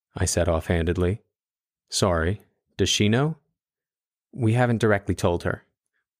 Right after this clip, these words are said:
Lynn said. "But I'm pretty sure she knows something is off. She has seen enough doctors, but she is still very young."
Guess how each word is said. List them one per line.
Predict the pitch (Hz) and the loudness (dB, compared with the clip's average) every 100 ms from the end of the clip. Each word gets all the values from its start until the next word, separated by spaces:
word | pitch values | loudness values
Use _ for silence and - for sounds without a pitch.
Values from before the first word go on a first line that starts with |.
| _ | _
Lynn | 92 82 | -2 -2
said. | 80 - - 110 _ _ _ _ _ _ | -2 -6 -8 -12 _ _ _ _ _ _
"But | - 107 | -2 0
I'm | 104 | 0
pretty | 151 139 | 0 0
sure | 131 | 0
she | 117 110 | 0 2
knows | 104 98 | 2 2
something | 139 135 98 90 | 0 0 0 -2
is | 92 | -2
off. | - - - _ _ _ _ _ | -4 -10 -20 _ _ _ _ _
She | - 117 | -4 0
has | 107 | 2
seen | 147 | 2
enough | 131 110 - | 2 0 0
doctors, | 107 101 - - - - _ _ _ _ - | -2 -2 -8 -10 -12 -14 _ _ _ _ -4
but | 113 | -2
she | - | 0
is | 131 | 0
still | - 147 135 | 0 0 2
very | 113 95 90 | 2 2 0
young." | 87 64 | -4 -6